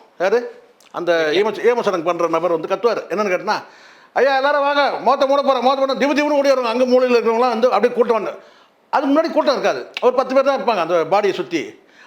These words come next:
Speaker 1: முகத்தை மூட போறேன், முகத்தை மூட போறேன்னு கேட்டா, திபு திபுன்னு மூலையில இருக்க எல்லாரும் ஓடி வந்து பார்த்தா கும்பலாயிரும், பெருசாயிடும். ஆனா அது அந்த இடமே ஃபுல்லா ரொம்பிடும். அந்த மாதிரி தான் கடைசி படம், கடைசி படம்னு சொன்னா
Speaker 2: பில்டப் இதுவும்.
Speaker 1: பில்டப் இதுவும். எது கடைசி நிக்க-, அந்த படத்தை எப்படியோ ஓட வைக்கணும்ல. ஆ, நீங்க என்னங்க,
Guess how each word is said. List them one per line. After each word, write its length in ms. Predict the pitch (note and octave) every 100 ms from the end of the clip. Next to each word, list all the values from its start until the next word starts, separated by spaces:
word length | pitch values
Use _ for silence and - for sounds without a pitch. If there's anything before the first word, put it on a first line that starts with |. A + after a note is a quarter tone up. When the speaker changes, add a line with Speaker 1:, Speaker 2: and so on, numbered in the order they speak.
| _
Speaker 1:
முகத்தை 220 | A#3+ E4+ D#4
மூட 100 | D#4
போறேன், 180 | D4 C#4
முகத்தை 180 | C#4 D#4+ D4
மூட 100 | C#4
போறேன்னு 200 | C#4 C#4
கேட்டா, 140 | C#4 B3
திபு 120 | C#4+
திபுன்னு 300 | D4+ D4+ C#4+ C#4
மூலையில 180 | D4
இருக்க 180 | C4 B3+
எல்லாரும் 200 | B3+ C4+
ஓடி 100 | B3+
வந்து 140 | B3+ B3
பார்த்தா 200 | A#3 G#3
கும்பலாயிரும், 440 | A#3+ B3+ A3 D#3+ F#3
பெருசாயிடும். 440 | F#3 G#3+ D3+ - - _
ஆனா 120 | C#4 C4
அது 120 | C#3+ C3 - _ -
அந்த 100 | D#3 E3
இடமே 200 | G#3+ B3
ஃபுல்லா 180 | G3+ G3 F3+
ரொம்பிடும். 300 | F3 D3+ - _ _ _ _ _ _ _ A2+
அந்த 120 | C#3+ E3+
மாதிரி 180 | E3+ D#3
தான் 220 | C#3 A#2+ E3 G#3+ G#3 - _ _ _ -
கடைசி 220 | C4 B3+ A#3
படம், 220 | G3+ B3 A#3+
கடைசி 200 | G3 G3+
படம்னு 220 | F3 - F3
சொன்னா 200 | D3+ G#3+ -
Speaker 2:
பில்டப் 360 | G#3+ A3 A#3+ G#3
இதுவும். 260 | F#3+ F#3 F3+ -
Speaker 1:
பில்டப் 300 | D#4+ E4 C#4 C4
இதுவும். 280 | B3+ A3 - - -
எது 80 | B3+ G#3
கடைசி 200 | B3 B3+ A#3+
நிக்க-, 180 | B3+
அந்த 100 | A3+ F#3+
படத்தை 200 | B3+ D#4
எப்படியோ 240 | C#4+ D4 C4+
ஓட 80 | D#4+
வைக்கணும்ல. 400 | B3+ D4+ C4 G#3+ C#4+ - - - _ _ -
ஆ, 20 | A#3 - B2
நீங்க 160 | B3+ C4
என்னங்க, 240 | E4